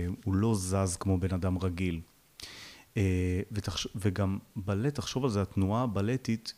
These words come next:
היא... אה, פרו-אבולוציונית, היא כמה שיותר רחוקה מהקוף, הכל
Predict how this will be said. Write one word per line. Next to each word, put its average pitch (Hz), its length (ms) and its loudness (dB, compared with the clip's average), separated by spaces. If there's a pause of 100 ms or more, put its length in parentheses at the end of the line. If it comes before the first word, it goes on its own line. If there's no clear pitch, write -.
היא... 95 380 0 (280)
אה, 87 280 0 (120)
פרו-אבולוציונית, 101 1700 0 (140)
היא - 80 -2
כמה 113 240 0
שיותר 107 280 -2
רחוקה 107 360 -2
מהקוף, 101 800 0
הכל - 300 -4